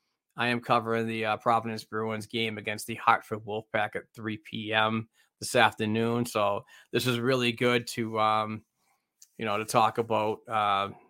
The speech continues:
you know, all different levels of the Boston Bruins organization. Thanks. Thanks, <laughs> Gun Toting Granny. I love that. I know her name is Bo, but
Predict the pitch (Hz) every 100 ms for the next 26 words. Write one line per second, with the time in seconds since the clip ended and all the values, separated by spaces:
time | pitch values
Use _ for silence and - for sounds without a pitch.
0 | _ 131 110 104 117 120 117 - 143 143
1 | 123 123 127 123 123 123 120 120 139 120
2 | 127 127 120 120 120 120 120 120 120 127
3 | 127 _ _ _ _ _ _ _ _ _
4 | - - - 120 151 - - - - -
5 | _ _ _ _ 139 151 143 - - -
6 | 135 127 147 170 - 131 127 113 104 104
7 | 101 - 330 98 110 113 - 95 - _
8 | _ _ - 127 180 185 180 151 139 117
9 | 123 113 113 110 95